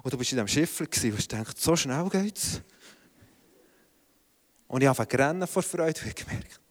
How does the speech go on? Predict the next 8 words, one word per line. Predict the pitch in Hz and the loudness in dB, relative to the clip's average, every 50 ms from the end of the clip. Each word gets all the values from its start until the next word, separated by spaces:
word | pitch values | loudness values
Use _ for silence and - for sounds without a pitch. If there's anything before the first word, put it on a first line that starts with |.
| _ | _
das | - - | -12 -12
ist | - - - - - - | -12 -12 -12 -14 -18 -18
es. | - - - - _ _ _ _ _ _ _ _ _ _ _ _ _ _ _ _ _ _ _ _ _ _ _ _ _ _ _ _ _ _ _ _ _ - - - - - - - _ _ _ | -18 -20 -20 -20 _ _ _ _ _ _ _ _ _ _ _ _ _ _ _ _ _ _ _ _ _ _ _ _ _ _ _ _ _ _ _ _ _ -20 -20 -20 -20 -20 -20 -20 _ _ _
Das | - - 156 - | -10 -8 -8 -8
ist | 180 - | -8 -10
das | - - | -10 -8
Reich | 202 202 - - - | -8 -8 -8 -8 -10
Gottes. | - - - - - _ - - - - - - | -10 -12 -16 -18 -20 _ -16 -14 -14 -12 -14 -14